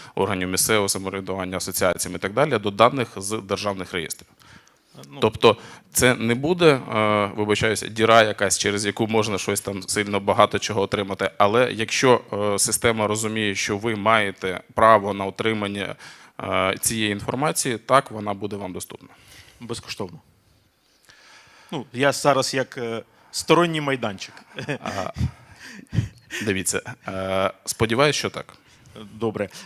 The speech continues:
Speaker 2: Е, стосовно долучитись, я ще з, е, Савком розмовляв два роки тому, <laughs> він мені розповідав,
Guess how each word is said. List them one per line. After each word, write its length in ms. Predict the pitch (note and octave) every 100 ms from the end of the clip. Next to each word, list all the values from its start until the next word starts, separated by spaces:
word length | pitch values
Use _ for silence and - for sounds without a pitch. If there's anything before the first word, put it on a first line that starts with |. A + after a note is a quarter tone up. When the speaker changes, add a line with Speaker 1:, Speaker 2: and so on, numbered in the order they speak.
| -
Speaker 2:
Е, 240 | A2 G#2+
стосовно 760 | A2+ C#3+ - E3+ D#3+ D3 C#3 B2+
долучитись, 920 | A2 C#3 D3 C#3 G3 F3+ D#3 C3+ -
я 240 | B2 C3
ще 360 | B2 - - A#2+
з, 440 | G#2 G#2 G#2 G#2
е, 300 | A2 A2 G#2+
Савком 800 | G2+ - A2 A2 B2 A#2 G#2+ G#2
розмовляв 540 | G2+ G2+ G#2+ G2+ G#2 G2 - - _ - - -
два 320 | G#2 G#2+ A#2+ A#2+
роки 260 | G#2+ -
тому, 400 | - A2+ C#3 C#3+ A2
<laughs> 40 |
він 200 | A2+ A#2
мені 240 | A2+ A2+
розповідав, 760 | A#2 A#2 - A2+ A#2 C3+ C#3 -